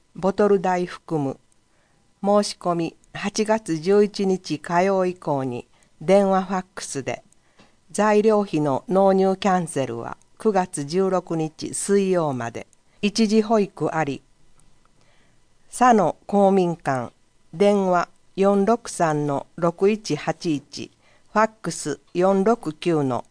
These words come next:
二二四三。実用の書。上達ボールペン字。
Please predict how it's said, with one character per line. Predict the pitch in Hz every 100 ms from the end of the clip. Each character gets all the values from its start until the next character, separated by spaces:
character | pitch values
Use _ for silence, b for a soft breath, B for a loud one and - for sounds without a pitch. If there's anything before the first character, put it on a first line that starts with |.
| -
二 | 185 226
二 | 214 160 139
四 | 143 143 123
三。 | - 117 110 - _ _ b b b b b b -
実 | 156 196 - 233
用 | 208 196
の | 180 175
書。 | - 170 - _ _ _ _ _ _
上 | - 196 214 214
達 | 208 190 - 185 180 _
ボ | - 185 202
ー |
ル | 196
ペ | 190 180
ン | 165 147
字。 | 123 110